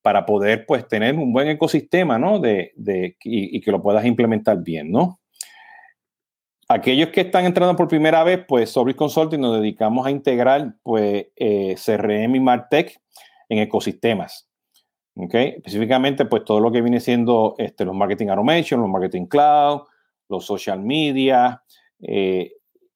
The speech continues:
dentro del C R M, dentro del call center, para estar seguro que tú tengas un end-to-end, ¿no? De, de, de, de customer experience, ¿no? De customer engagement. Con una serie, pues, de, de modelos de governance, ¿no?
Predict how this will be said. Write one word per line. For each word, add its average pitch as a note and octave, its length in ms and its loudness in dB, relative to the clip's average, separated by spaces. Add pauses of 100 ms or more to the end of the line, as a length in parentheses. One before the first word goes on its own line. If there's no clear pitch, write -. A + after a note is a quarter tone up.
(240)
dentro C3+ 480 0
del B2 120 2
C A#2+ 160 0
R A2+ 420 2
M, C#3 420 -2
dentro G#2+ 340 -2
del B2 160 0
call D3 200 0
center, C#3 520 -2
para G#2 180 0
estar G#2+ 200 -2
seguro C3+ 280 2
que G#2+ 100 0
tú F#2 140 -4
tengas A#2+ 300 0
un A#2 200 0
end-to-end, G2+ 640 -2
¿no? F3+ 280 -2 (440)
De, F#2+ 380 0
de, F#2 260 -2
de, F#2 360 -2
de F#2 340 -2
customer A#2+ 420 0
experience, A#2 720 -2
¿no? E3 140 2
De C3+ 100 0
customer G2+ 440 -2
engagement. F2 560 -6 (360)
Con - 180 0
una C#3 200 2
serie, D#3 320 2
pues, B2+ 300 2
de, A2+ 400 2
de F#2+ 180 -2
modelos A2 380 0
de D3 80 2
governance, C#3+ 640 0 (220)
¿no? D#3+ 340 -2